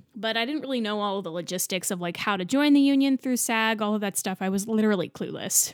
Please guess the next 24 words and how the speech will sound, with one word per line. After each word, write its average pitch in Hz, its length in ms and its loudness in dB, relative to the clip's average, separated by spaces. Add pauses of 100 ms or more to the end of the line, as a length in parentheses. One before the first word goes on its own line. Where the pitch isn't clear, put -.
right? 196 280 -2 (400)
I 233 120 6
was 226 180 4
not 202 240 2
yet 254 220 2
union. 196 580 0
I 196 120 -2
was 196 120 -2
not 202 220 0
yet 202 120 0
a 202 60 -2
part 196 400 -4
of 180 320 -4
Actors 180 480 -4 (100)
Equity. 208 540 4 (720)
So - 340 -6
I 285 300 4
knew 190 400 0 (720)
that 190 480 0 (380)
in 233 160 6
order 254 320 4
to - 160 0
get 214 260 2
seen 165 760 2